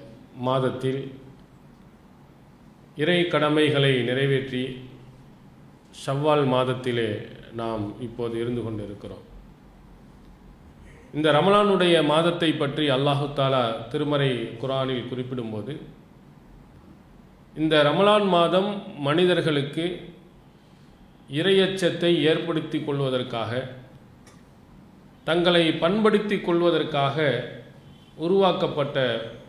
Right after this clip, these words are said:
ஒரு மாதம் என்று அல்லாஹ் குறிப்பிடுகிறார். "யா அய்யுஹல்லதீன ஆமனு குத்திபா அலைக்குமுஸ் ஸியாம் கமா குத்திபா அலல்லதீன மின்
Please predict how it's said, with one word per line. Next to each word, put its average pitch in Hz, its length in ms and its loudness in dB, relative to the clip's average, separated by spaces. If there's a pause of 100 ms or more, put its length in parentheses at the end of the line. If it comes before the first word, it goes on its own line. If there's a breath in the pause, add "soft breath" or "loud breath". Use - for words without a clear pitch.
(300)
ஒரு 131 200 -4
மாதம் 151 440 2
என்று 131 240 0
அல்லாஹ் 120 440 -2
குறிப்பிடுகிறார். 104 640 -10 (1080 loud breath)
"யா 139 200 4
அய்யுஹல்லதீன 139 580 0 (100)
ஆமனு 127 280 -4 (120)
குத்திபா 131 400 -4
அலைக்குமுஸ் 123 580 -8
ஸியாம் 127 300 -6 (760 loud breath)
கமா 165 180 2 (140)
குத்திபா 175 340 2
அலல்லதீன 160 560 0
மின் 143 200 -2